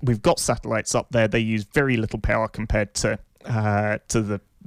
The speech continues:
the network of transmitters on, you know, on the ground, um, once you've launched them at least. And the number of channels is limited. So I'm, I'm sort of okay with this. Um, I think, you know, I, I think more and more people c-,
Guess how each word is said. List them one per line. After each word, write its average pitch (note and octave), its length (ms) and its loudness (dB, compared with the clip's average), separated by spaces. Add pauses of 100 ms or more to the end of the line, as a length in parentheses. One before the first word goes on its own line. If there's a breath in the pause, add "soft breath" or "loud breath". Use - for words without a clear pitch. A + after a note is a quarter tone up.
(160)
the A2 140 2
network A2 420 2
of G#2 60 -6
transmitters G#2+ 600 0
on, G#2+ 300 -2 (720)
you G#2+ 60 -2
know, G2+ 100 2
on A2+ 140 2
the A2 60 2
ground, C3+ 360 2 (500 loud breath)
um, A#2+ 440 4 (100)
once A2 240 -2
you've G2+ 100 -6
launched G#2+ 240 -2
them A2 140 -4
at - 80 -8
least. D3 240 0 (840 loud breath)
And D3+ 420 2 (440)
the D3 140 2
number E3 260 2
of D3+ 60 0
channels D#3+ 320 -2
is E3 120 0
limited. F3+ 420 -4
So D3 180 4
I'm, D3+ 180 2 (520 loud breath)
I'm D#3+ 120 2
sort B3 240 0
of F3 80 -2
okay F3 300 2
with - 160 -8
this. - 300 -6 (360)
Um, A#2+ 640 2 (240)
I C3 120 2
think, C3 360 -4 (460)
you C#3+ 80 2
know, A#2+ 260 4
I, B2+ 60 0
I - 20 0
think C#3 240 -2 (300)
more D3 300 4
and B2 60 0
more A#2+ 140 2
people A#2 420 -4
c-, C3 120 -6